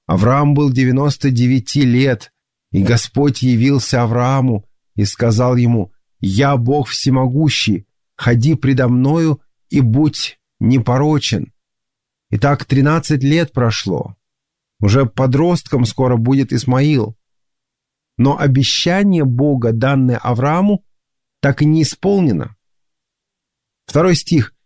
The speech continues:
"И поставлю завет мой между мною и тобою,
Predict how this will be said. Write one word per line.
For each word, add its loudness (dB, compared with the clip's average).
"И 0
поставлю 0
завет 0
мой 2
между 2
мною 2
и -8
тобою, 0